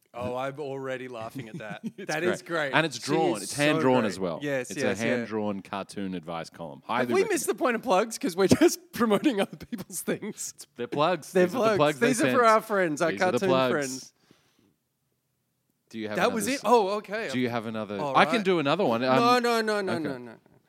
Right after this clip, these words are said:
Speaker 1: Okay. The Alabama Supreme Court this week controversially ruled that frozen embryos are children.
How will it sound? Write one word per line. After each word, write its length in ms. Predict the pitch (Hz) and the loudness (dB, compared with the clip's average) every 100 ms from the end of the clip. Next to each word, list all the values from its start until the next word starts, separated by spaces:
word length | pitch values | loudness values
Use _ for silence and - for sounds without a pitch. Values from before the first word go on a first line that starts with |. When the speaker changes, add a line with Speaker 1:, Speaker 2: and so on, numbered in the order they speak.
| _ _ _ | _ _ _
Speaker 1:
Okay. 340 | 143 143 127 113 104 _ _ _ _ _ _ _ - - - - _ | -14 -12 -14 -14 -18 _ _ _ _ _ _ _ -20 -20 -20 -20 _
The 120 | 151 | 2
Alabama 460 | 190 214 175 190 196 | 2 2 2 0 0
Supreme 400 | - - 175 147 | -4 -2 0 0
Court 300 | - 175 196 | 2 0 0
this 200 | 196 - | -6 -6
week 180 | 143 151 | -8 -4
controversially 720 | 208 233 262 214 208 190 165 | -6 -4 -2 -2 -2 -2 -2
ruled 420 | 139 180 208 147 | 0 2 4 2
that 120 | - | 0
frozen 480 | - - 185 233 269 - | -4 0 0 0 -4 -6
embryos 560 | 170 156 139 127 127 127 | -6 -4 -4 -4 -6 -6
are 60 | |
children. 680 | 110 - 165 208 196 120 | -10 -6 -4 0 0 -2